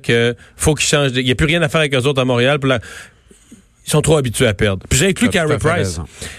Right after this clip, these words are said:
Speaker 1: sais, Carey Price, là, une saison
Speaker 2: T'as
Speaker 1: de
Speaker 2: raison.
Speaker 1: hockey, une saison de hockey pour lui, là, ça finit le huit avril, ça, là.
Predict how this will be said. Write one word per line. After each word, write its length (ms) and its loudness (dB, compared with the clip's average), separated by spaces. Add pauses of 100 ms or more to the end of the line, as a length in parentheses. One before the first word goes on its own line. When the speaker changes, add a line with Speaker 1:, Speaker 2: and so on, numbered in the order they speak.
Speaker 1:
sais, 140 0
Carey 280 0
Price, 420 0
là, 200 2
une 100 0
saison 300 2
Speaker 2:
T'as 80 4
Speaker 1:
de 60 4
Speaker 2:
raison. 120 2
Speaker 1:
hockey, 180 -4
une 80 2
saison 400 2
de 80 2
hockey 360 0
pour 180 0
lui, 240 2
là, 180 2
ça 120 0
finit 240 2
le 80 0
huit 140 2
avril, 380 2
ça, 140 -2
là. 100 -4